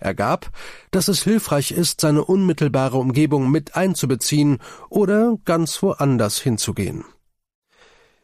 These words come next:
Werden bestehende Gewohnheiten geknackt,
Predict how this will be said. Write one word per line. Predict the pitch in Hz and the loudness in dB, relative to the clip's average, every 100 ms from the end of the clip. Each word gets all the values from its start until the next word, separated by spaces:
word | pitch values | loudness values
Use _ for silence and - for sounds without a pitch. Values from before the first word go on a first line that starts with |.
| _ | _
Werden | 151 202 214 | 0 2 2
bestehende | 156 110 - 160 214 214 135 | 2 0 0 2 2 2 2
Gewohnheiten | 107 107 143 143 123 - 113 | 0 0 2 2 0 -2 -6
geknackt, | 110 - 165 147 - - | -6 -2 -2 -4 -8 -10